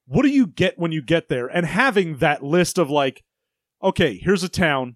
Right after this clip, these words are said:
Here's the monster that is associated with this town. Here is a list of,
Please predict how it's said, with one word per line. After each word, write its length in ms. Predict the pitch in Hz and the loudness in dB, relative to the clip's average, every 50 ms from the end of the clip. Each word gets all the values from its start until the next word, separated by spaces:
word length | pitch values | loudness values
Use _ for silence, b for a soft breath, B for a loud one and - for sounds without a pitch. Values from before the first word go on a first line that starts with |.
| _ _ _ _ _ _ _ _ _ _ | _ _ _ _ _ _ _ _ _ _
Here's 240 | - 170 196 180 156 | 2 2 2 2 2
the 100 | 165 196 | 0 0
monster 600 | 180 165 160 170 185 190 180 - - 180 170 160 | 0 2 2 2 2 2 0 -2 0 0 0 2
that 180 | 143 165 156 | 2 2 2
is 140 | 156 151 135 | 2 0 -2
associated 680 | 147 151 - - 202 202 185 - - 170 151 139 131 | -2 -4 0 2 4 4 4 4 2 0 0 0 0
with 180 | 123 139 135 - | -2 -2 -2 0
this 220 | - 139 135 - | -2 -2 -2 -4
town. 480 | - - 165 151 143 139 135 131 127 120 _ _ _ _ _ _ _ _ | -6 -4 -2 -2 -2 -2 -4 -6 -8 -10 _ _ _ _ _ _ _ _
Here 300 | - 135 - 208 208 220 | -8 0 2 4 6 6
is 240 | 208 196 185 160 160 - _ | 6 4 4 2 -4 -8 _
a 180 | 165 170 165 160 | 0 2 2 2
list 500 | 151 139 147 180 196 196 - - - 202 - | 2 2 2 2 2 2 0 -6 -8 -8 -2
of, 520 | - 170 160 156 151 147 143 139 127 - | 2 4 4 4 4 2 0 -4 -10 -16